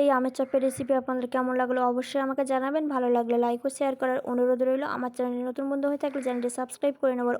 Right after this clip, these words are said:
অনুরোধ রইল। পাশে থাকা বেল আইকনটা অবশ্যই প্রেস করে দেবেন, কারণ আমি চ্যানেলে যখনই কোনো নতুন রেসিপি শেয়ার করব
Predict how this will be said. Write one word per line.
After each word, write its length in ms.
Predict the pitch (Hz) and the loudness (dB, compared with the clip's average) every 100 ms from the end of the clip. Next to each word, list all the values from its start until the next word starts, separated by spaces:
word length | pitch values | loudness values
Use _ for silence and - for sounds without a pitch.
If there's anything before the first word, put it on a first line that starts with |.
| 240 | -2
অনুরোধ 260 | 247 247 247 | 0 2 2
রইল। 160 | 247 262 359 - - _ _ | 0 -2 -6 -18 -20 _ _
পাশে 160 | 247 254 | -6 -2
থাকা 140 | 254 254 | 0 2
বেল 100 | 254 | 2
আইকনটা 260 | 254 254 254 247 | 0 0 0 0
অবশ্যই 260 | 254 277 269 | 0 -2 0
প্রেস 160 | 277 - | 0 2
করে 120 | 285 285 | 0 2
দেবেন, 160 | 311 311 | 0 0
কারণ 140 | 254 247 | -4 -2
আমি 120 | 240 254 | -2 -2
চ্যানেলে 240 | 269 254 240 | -2 -2 0
যখনই 260 | 254 254 254 | -2 -2 -4
কোনো 120 | 262 254 | -4 -2
নতুন 140 | 247 247 | -2 -2
রেসিপি 200 | 247 254 240 | -2 -4 -4
শেয়ার 140 | 247 240 | -2 -2
করব 160 | 240 | -2